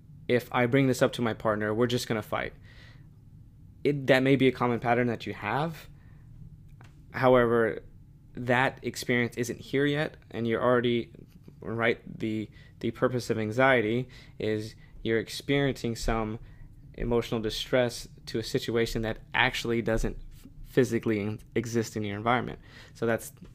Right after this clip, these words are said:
what we talked about, the big difference between stress and anxiety. Stress, there's actually an external, um, stressor or, or threat that's happening.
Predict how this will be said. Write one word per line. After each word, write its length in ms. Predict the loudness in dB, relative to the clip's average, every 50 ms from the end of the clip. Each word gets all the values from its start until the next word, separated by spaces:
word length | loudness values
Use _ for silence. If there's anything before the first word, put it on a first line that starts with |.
| -20 -20 -14 -10
what 100 | -8 -6
we 80 | -6 -4
talked 240 | -2 -2 -2 -2 -2
about, 220 | -2 -2 -2 -2
the 80 | -2 -4
big 260 | -2 -2 -2 0 0
difference 320 | -2 -2 -2 -4 -6 -6
between 300 | -6 -6 -6 -6 -6 -6
stress 280 | -6 -2 -2 -2 -2 -2
and 60 | -4
anxiety. 440 | -6 -4 -2 0 0 2 0 -2 -4 -8 -10 -14 -16 -16 -18 -6
Stress, 400 | -4 -2 2 2 2 2 2 0
there's 160 | -2 -2 -2 -4 -6 -2
actually 420 | -2 -2 -2 0 0 0 2 2
an 100 | 0 0
external, 640 | -2 -4 -4 -4 -2 -2 0 0 0 0 -2 -2 -4 -6 -10 -14 -18 -20 -20 -20 -20 -20 -20 -20 -20 -20 -20 -18 -10 -8
um, 360 | -6 -4 -4 -6 -8 -10 -14 -20 -20 -20 -16 -16 -14 -14 -16 -18 -20 -20 -20 -20 -20 -20 -20 -20 -20 -20 -20 -14 -6
stressor 580 | -6 -2 2 4 4 2 4 2 2 2 4 4
or, 360 | 2 2 2 0 -2 -4 -4
or 220 | -2 -2 0 0 -2 -4 -10
threat 360 | -14 -2 0 2 2 2 0 -4
that's 220 | -6 -6 -6 -8 -8
happening. 540 | -2 -2 -2 0 0 -2 -2 -2 -2 -4